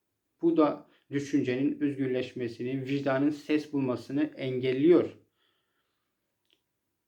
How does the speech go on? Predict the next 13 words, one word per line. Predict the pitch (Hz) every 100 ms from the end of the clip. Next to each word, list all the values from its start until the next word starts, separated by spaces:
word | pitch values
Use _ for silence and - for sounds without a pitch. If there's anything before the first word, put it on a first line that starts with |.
| _ _ _ _ _ _ _ _ -
Ee, | 127 127
üç, | - 170 175 -
eğitim | 151 143 139 165
sisteminin | 165 - 143 147 147
krizi | - 147 147 151 160
var. | 113 - _ _ _ _ _ _ _ _ _ _ _ _ _ _ 123
Yani | 120 117 -
eleştirel | 131 131 - 143 147 131
düşünce | 123 - 127 160
yok. | 190 - - _ _ _ _
Sorgulama | _ - 135 120 127 135 -
teşvik | - 135 - -
edilmiyor. | 160 180 175 123 -